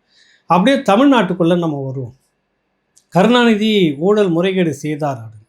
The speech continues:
காலச்சக்கரம் சுழலுன்னு சொல்லுவாங்க. அதை நான் கடைசிக்கு வரேன் நான். கருணாநிதி வந்து ஊழல் முறைகேடுன்னு கைது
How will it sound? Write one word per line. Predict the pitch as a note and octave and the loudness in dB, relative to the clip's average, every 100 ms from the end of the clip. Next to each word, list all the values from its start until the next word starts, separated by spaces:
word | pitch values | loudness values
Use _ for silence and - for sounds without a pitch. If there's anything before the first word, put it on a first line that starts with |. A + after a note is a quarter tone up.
| _ _ _ _ F#3+ | _ _ _ _ 0
காலச்சக்கரம் | A#3 C4+ B3+ F#3+ F#3+ E3 D3+ | 2 2 0 -4 -2 -4 -2
சுழலுன்னு | F3+ G3 G3 | -2 0 -2
சொல்லுவாங்க. | F#3 E3 D3+ C#3+ | -4 -4 -6 -8
அதை | C#3+ | -8
நான் | D3+ | -8
கடைசிக்கு | D3 D#3+ F#3+ G#3 G3 E3 | -4 -4 -4 -6 -4 -2
வரேன் | D3 D3+ | -2 -6
நான். | C3+ A2 - _ _ _ _ _ _ _ _ _ _ _ _ | -10 -12 -18 _ _ _ _ _ _ _ _ _ _ _ _
கருணாநிதி | - G3 C4+ C4 A#3+ G3+ | 0 4 4 4 2 4
வந்து | F3+ F3 F#3 G3+ F3 D3+ C3 | 4 4 2 2 2 -2 -4
ஊழல் | E3 A3 G#3+ F#3 | 0 2 2 2
முறைகேடுன்னு | F3 F3+ E3+ F#3 | 2 0 0 -2
கைது | F#3 E3 F3+ | -2 0 -2